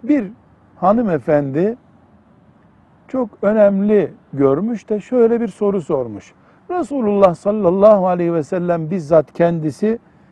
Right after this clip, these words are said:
spor yapar mıydı? Buna cevap olarak diyoruz ki bugünkü meslek edinilecek tarzda kuralları olan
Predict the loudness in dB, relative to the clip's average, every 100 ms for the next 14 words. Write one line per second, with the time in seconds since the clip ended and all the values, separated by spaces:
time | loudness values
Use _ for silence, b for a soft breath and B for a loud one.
0 | b -8 -4 0 2 4 2 4 6 4
1 | 2 -12 -16 -20 -20 _ _ _ _ _
2 | _ _ _ _ _ _ _ _ b b
3 | b b b b -4 0 2 2 4 2
4 | 2 4 4 4 0 -6 -6 -8 -12 -2
5 | 0 0 -2 -4 -6 -8 -4 -2 -4 -10
6 | _ _ _ b b b b b b b
7 | -8 -2 -2 -2 -4 0 0 0 -2 -2
8 | -2 -2 -4 0 2 2 0 -4 -4 -6
9 | -2 0 0 -2 0 -2 -2 -2 -4 -8